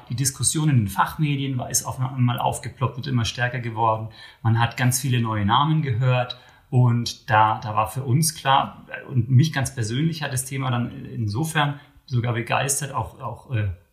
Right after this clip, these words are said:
ja, tatsächlich bis ins Privatleben hinein, nicht nur im professionellen Leben, dass ich entschieden habe, in dem Kontext auch meine,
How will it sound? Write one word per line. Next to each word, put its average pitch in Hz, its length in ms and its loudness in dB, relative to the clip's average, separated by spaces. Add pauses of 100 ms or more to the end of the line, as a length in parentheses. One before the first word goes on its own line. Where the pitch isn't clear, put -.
(180)
ja, 110 320 -4 (100)
tatsächlich 117 580 -6 (140)
bis 110 140 0
ins 120 180 -2
Privatleben 131 600 0
hinein, 139 420 -2
nicht 131 200 -8
nur 131 100 -2
im 123 80 2
professionellen 120 600 -2
Leben, 127 320 -4 (360)
dass 117 180 4
ich 131 180 0
entschieden 127 440 0
habe, 120 200 2
in 117 120 -2
dem 117 240 -2
Kontext 110 400 -4
auch 107 80 -8
meine, 107 320 -4